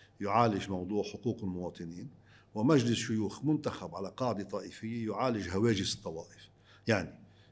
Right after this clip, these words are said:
إذا صديقنا شرب النحاس بيعمل وزير طاقة افترض، وبيكتشف واسمه شرب النحاس مش إنه محمد ما بعرف شو، وبيكتشف إنه ثلاث أرباع الكابلات اللي معمولة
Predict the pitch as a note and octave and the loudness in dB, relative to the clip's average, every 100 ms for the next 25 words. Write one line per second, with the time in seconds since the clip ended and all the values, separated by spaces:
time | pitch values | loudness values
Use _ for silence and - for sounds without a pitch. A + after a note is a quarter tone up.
0 | - F#2+ G#2+ G#2 - A2 A#2+ C3 G#2+ G2 | -10 -6 0 0 0 0 2 2 0 0
1 | A#2 G#2+ F#2+ F#2+ - A2 G#2 - G2+ G#2 | 0 0 0 -2 -4 -4 -4 -4 -4 -2
2 | G2 G2 G2 G2 F#2+ F2+ F2 G#2 G2 G2 | -2 -2 -2 -6 -8 -6 0 0 0 2
3 | G2+ G2+ - - - - - - _ _ | 2 2 -4 -14 -16 -18 -20 -20 _ _
4 | _ _ _ - - - A2+ A2 E3+ E3+ | _ _ _ -20 -20 -10 -2 8 8 8
5 | G#2 - - - - _ _ B2 D#3+ - | 0 -2 -10 -14 -20 _ _ 2 2 4
6 | B2+ - E3 D3+ D3 C3 A2+ G2+ F#2 - | 2 6 8 10 10 8 4 -2 -6 -8
7 | - C3 C3 A#2+ A2 G#2+ F#2+ - B2 A2 | -8 0 4 4 4 0 -4 -2 2 2
8 | G2+ F2+ F2+ E2+ E2 - - _ - - | 2 -2 -8 -12 -14 -16 -20 _ -20 -20
9 | - D3+ D#3+ F3+ - - G#2+ C3+ C3 B2 | -6 4 6 6 4 -4 -4 -2 2 2
10 | A#2+ D3 D3 - B2 C3 A#2 A#2+ G#2+ G#2+ | 2 0 0 0 0 2 2 0 0 2
11 | G#2 F#2+ G2 G2 G#2 A2 A#2 G#2+ G2+ | 2 -2 -4 -4 -2 2 2 2 0